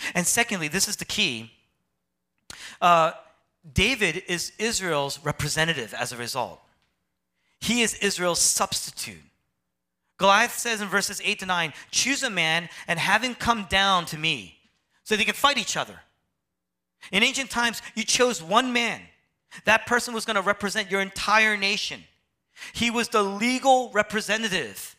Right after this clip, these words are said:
of your nation. You called him your champion. In other words, David was going into the valley as Israel's warrior, as their champion.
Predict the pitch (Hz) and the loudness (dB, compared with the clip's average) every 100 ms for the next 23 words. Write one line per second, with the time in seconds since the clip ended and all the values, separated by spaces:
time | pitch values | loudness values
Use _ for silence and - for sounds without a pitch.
0 | _ _ _ - _ 180 175 202 208 202 | _ _ _ -20 _ 0 2 4 4 4
1 | 202 202 - 107 - _ _ _ _ _ | 2 2 -2 -4 -14 _ _ _ _ _
2 | 196 - 208 214 226 214 208 - 208 220 | -10 -2 4 4 4 0 0 0 0 -2
3 | - 135 85 _ _ _ _ _ _ _ | -4 -12 -12 _ _ _ _ _ _ _
4 | _ _ _ _ 214 240 226 - - 175 | _ _ _ _ 2 4 4 2 -6 -10
5 | 147 233 262 269 240 208 214 220 226 262 | -2 -2 0 -2 -2 0 0 2 0 -2
6 | 247 240 196 196 214 208 190 190 202 - | -2 -4 2 4 4 2 2 0 0 -4
7 | 285 285 233 233 214 160 147 208 233 214 | -4 -4 2 2 2 -2 -2 6 6 6
8 | 156 143 165 185 - 208 233 - 247 233 | 0 2 2 0 0 2 2 2 -2 -4
9 | 214 147 92 | -6 -10 -10